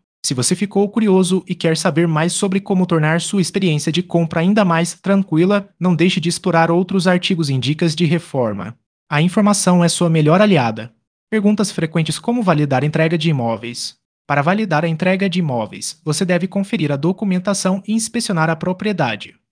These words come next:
O que verificar na entrega do imóvel? Verifique se tudo está conforme o contrato,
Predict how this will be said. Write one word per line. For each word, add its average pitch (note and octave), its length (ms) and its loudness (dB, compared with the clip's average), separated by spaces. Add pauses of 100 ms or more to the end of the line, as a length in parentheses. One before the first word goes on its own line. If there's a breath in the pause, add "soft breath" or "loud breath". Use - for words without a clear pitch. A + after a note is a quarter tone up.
(160)
O G3+ 60 -8
que B3 100 -2
verificar F#3+ 480 2
na E3 80 2
entrega E3 420 2
do B2+ 60 -2
imóvel? B2 560 -2 (320)
Verifique F3 400 -2
se A3 140 -4
tudo G#3+ 240 -4
está G#3+ 240 -2
conforme E3+ 480 -2
o F3 60 -4
contrato, D#3+ 600 -2